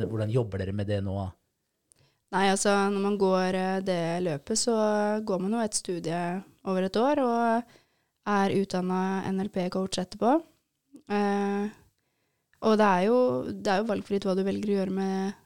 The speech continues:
Speaker 2: det studiet etterpå.
Speaker 1: Mm. Mm.
Speaker 2: Jeg vet jo, eh, et par som har startet opp egen, eh,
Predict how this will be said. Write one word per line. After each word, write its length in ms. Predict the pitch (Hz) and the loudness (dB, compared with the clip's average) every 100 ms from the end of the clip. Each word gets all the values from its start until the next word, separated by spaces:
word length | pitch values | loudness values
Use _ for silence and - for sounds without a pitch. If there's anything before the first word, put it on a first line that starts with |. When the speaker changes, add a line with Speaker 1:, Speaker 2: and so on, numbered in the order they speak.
| _ _ - | _ _ -8
Speaker 2:
det 140 | 202 | -6
studiet 400 | - 196 196 226 - 226 | -4 -4 -2 -6 -8 -20
etterpå. 260 | - 208 | -10 -6
Speaker 1:
Mm. 380 | 226 - _ - | -6 -8 _ -20
Mm. 20 | - _ _ | -20 _ _
Speaker 2:
Jeg 120 | 208 | 2
vet 300 | 196 180 - | 4 2 2
jo, 80 | 233 240 240 | 2 4 4
eh, 480 | 233 233 233 240 240 | 2 2 0 0 -2
et 100 | 247 | -4
par 240 | - 202 226 | 0 0 0
som 220 | - 214 | 0 0
har 240 | 208 190 202 | 0 -2 -4
startet 360 | - 185 185 | -4 -4 -4
opp 180 | 185 - | -6 -6
egen, 460 | 190 180 190 190 196 190 | -8 -4 -4 -4 -4 -4
eh, 380 | 196 190 - | -4 -4 -4